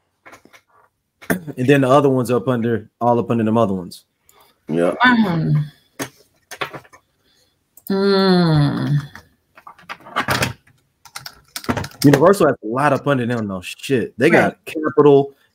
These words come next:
Speaker 1: Def Jam, Interscope, Island, Polygram, Republic.
Speaker 2: Mm-hmm.
Speaker 1: Damn.
Speaker 2: All the black labels.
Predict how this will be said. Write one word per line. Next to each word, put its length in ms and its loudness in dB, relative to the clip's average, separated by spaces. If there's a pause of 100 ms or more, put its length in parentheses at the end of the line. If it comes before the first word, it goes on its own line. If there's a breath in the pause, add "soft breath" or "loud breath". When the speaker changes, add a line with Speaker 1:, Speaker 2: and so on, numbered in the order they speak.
Speaker 1:
Def 280 4
Jam, 760 -4 (420)
Interscope, 800 4 (680)
Island, 680 0 (180)
Polygram, 880 -2
Republic. 760 0 (800)
Speaker 2:
Mm-hmm. 280 2
Speaker 1:
Damn. 140 0 (560)
Speaker 2:
All 200 6
the 60 -2
black 380 0
labels. 640 -6